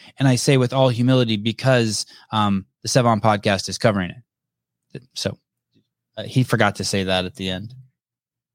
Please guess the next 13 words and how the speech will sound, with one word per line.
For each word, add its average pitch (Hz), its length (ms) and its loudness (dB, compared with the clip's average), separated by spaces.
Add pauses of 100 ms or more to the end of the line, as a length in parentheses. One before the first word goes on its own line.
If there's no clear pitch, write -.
(320)
Okay. 107 300 0 (260)
Uh, 135 140 2
number 165 200 4
two, 190 240 2
Patrick 143 340 2
Vellner. 165 640 2 (160)
Brian 135 200 4
picks 131 220 -4
Patrick. 143 500 0
Who 151 140 0
do 139 80 2
you 135 100 2
got? 104 260 -2